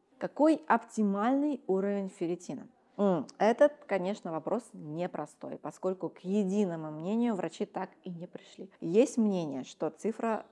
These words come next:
должна соответствовать весу пациента, есть мнение, что уровень должен стремиться где-то примерно к сотне, а есть те, кто и двадцать пять считают с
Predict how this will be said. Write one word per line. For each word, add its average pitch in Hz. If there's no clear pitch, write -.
должна 156
соответствовать 175
весу 160
пациента, -
есть 180
мнение, 214
что -
уровень 214
должен 180
стремиться 185
где-то 160
примерно 175
к 180
сотне, -
а 170
есть 214
те, 330
кто 240
и 233
двадцать 180
пять 262
считают 208
с -